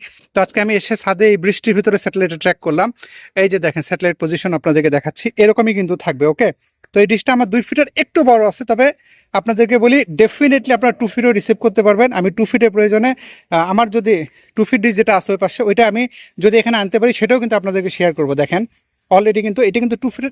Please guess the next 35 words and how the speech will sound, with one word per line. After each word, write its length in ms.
একটু 240
বেশি, 280
হয়তোবা, 340
আহ, 100
কত 220
ইঞ্চি, 420
হ্যাঁ, 260
দুই 200
থেকে 300
তিন 180
ইঞ্চি 180
বড় 200
হতে 200
পারে। 160
এই 60
ডিশটা 260
হচ্ছে 160
সংযোগ 400
কোম্পানি, 400
টু 160
ফিট 240
হিসেবে 300
বিক্রি 220
করেছিল 320
তারা, 280
তবে 140
আপনারা 200
টু 120
ফিটে 240
পাবেন। 340
ওকে, 240
তো 180
দেখেন 340
আমি 220
কিন্তু 320